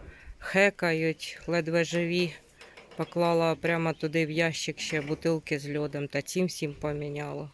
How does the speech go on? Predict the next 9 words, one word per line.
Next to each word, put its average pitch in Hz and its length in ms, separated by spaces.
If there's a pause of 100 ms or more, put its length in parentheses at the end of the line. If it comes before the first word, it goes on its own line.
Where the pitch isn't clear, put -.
У - 60
мене 160 400
морозилки 175 1040 (840)
пашуть, 175 520
тільки 175 400 (120)
морозять, 180 580
ці 165 120
бутилки 156 600
міняю. 156 540